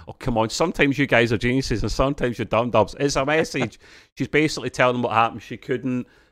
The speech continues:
Speaker 1: uh, she'll be, she'll think of them for a long time. She's very, very proud of them. U-, usual kind of speech you expect,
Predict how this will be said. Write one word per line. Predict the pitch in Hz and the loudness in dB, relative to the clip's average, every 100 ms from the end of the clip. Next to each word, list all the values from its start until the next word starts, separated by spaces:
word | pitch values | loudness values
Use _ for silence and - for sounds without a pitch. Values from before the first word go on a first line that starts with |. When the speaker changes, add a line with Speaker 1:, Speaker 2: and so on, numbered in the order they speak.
| _ | _
Speaker 1:
uh, | 110 107 | -2 -2
she'll | - 117 | -2 -4
be, | 123 123 | -2 -2
she'll | - 120 | -2 -2
think | - 131 - | 0 0 0
of | |
them | 123 123 | -4 -2
for | 117 | -2
a | |
long | 117 117 | -2 -2
time. | - 110 110 | -2 -2 -2
She's | - 113 | -4 -6
very, | 98 123 127 123 | 2 4 4 2
very | 117 113 | 2 0
proud | 110 110 107 | -2 -2 0
of | 104 | 0
them. | 110 | 0
U-, | 120 | 2
usual | 147 143 151 160 151 | 2 4 4 4 2
kind | - 123 | -2 -2
of | 110 | -4
speech | - - - | -4 -8 -8
you | |
expect, | 120 - 104 104 | -8 -4 -2 -2